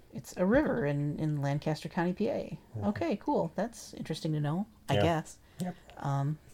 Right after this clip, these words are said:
Speaker 1: <laughs> so, yeah, really just, I mean, I think sometimes, more seriously, that does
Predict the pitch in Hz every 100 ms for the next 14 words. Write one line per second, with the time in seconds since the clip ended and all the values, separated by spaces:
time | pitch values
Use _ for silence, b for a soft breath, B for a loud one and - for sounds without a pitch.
0 | - 190 - - - - - - - 131
1 | 135 - b b b b - 202 165 190
2 | 196 165 156 165 180 175 B B B -
3 | 190 190 - 196 190 175 151 147 151 -
4 | - - - - 160 - 165 143 - 208
5 | 156 - 151 156 151 151 160 156